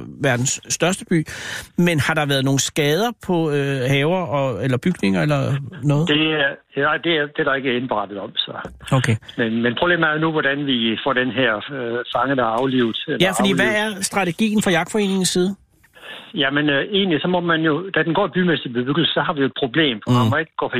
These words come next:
Speaker 2: jagt i bymæssig bebyggelse.
Speaker 1: Nej.
Speaker 2: Men, øh, skov-, Naturstyrelsen er jo meget interesseret i også, at den her, den kommer væk.
Speaker 1: Ja.
Speaker 2: Så i et, øh, samarbejde med dem, så, øh, håber vi, at det bliver, øh, tilladt, de er ved at søge dispensation om det,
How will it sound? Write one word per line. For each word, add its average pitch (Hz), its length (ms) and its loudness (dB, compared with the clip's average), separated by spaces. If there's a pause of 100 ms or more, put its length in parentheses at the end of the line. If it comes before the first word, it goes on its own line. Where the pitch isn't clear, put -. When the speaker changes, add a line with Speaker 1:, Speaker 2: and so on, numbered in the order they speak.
Speaker 2:
jagt 123 180 -4 (100)
i - 100 -10
bymæssig 117 420 -4 (100)
bebyggelse. 113 420 0 (120)
Speaker 1:
Nej. 107 180 2 (380)
Speaker 2:
Men, 135 180 2
øh, 123 680 0 (100)
skov-, 156 380 -2
Naturstyrelsen 147 640 2
er 127 180 0
jo 131 60 0
meget 127 400 0
interesseret 123 460 0
i 123 160 0
også, 123 180 -2
at - 100 -12
den 113 100 -6
her, 120 140 -4
den 120 140 -12
kommer 110 260 0
væk. 123 100 0 (260)
Speaker 1:
Ja. 127 100 6 (220)
Speaker 2:
Så 123 80 0 (140)
i 127 380 0
et, - 140 -8
øh, 127 200 2
samarbejde 151 460 -2
med 131 80 -2
dem, 135 160 0 (120)
så, 151 80 2 (680)
øh, 131 180 0 (120)
håber 185 220 0 (100)
vi, 139 160 2
at 110 80 -2
det 139 80 -4
bliver, 123 320 2 (240)
øh, 113 100 -10 (120)
tilladt, 147 260 2 (220)
de 139 140 0
er 135 40 4
ved 139 80 4
at 120 120 0
søge 120 120 -2
dispensation 120 720 -2
om 120 140 2
det, 127 100 4